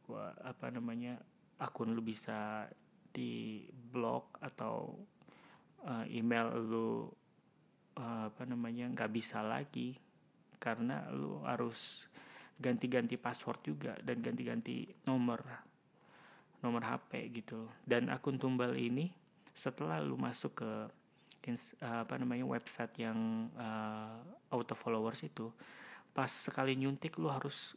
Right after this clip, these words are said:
ganti lagi, lu harus ganti lagi, ganti lagi passwordnya. Wah,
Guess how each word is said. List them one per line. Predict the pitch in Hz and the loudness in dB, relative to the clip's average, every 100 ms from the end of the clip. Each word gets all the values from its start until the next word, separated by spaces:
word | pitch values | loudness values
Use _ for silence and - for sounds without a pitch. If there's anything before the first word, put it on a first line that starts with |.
| _ | _
ganti | - 113 120 113 113 131 | -10 -2 0 0 -2 -2
lagi, | 123 120 113 120 | -2 -2 0 -2
lu | 127 | -4
harus | 127 | -4
ganti | 113 110 - 123 | -4 -2 -4 -4
lagi, | 120 117 117 | -4 -4 -2
ganti | 113 110 117 120 | -2 -2 -4 -4
lagi | 113 113 113 113 - - - | -4 -4 -6 -8 -10 -20 -2
passwordnya. | 131 120 120 117 120 120 | -2 0 -2 -2 -4 -4
Wah, | 127 | -4